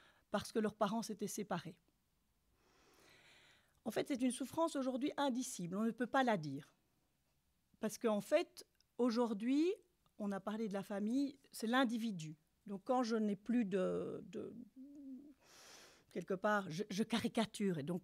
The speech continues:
souvent, quand on parle de choses comme ceci, on caricature, sinon, euh, on n'avance pas, quoi. Mais donc,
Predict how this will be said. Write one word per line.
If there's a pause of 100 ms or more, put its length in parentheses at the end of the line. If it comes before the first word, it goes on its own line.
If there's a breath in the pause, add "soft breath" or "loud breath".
souvent,
quand
on
parle
de
choses
comme
ceci,
on
caricature,
sinon,
euh,
on
n'avance
pas,
quoi. (680 loud breath)
Mais
donc,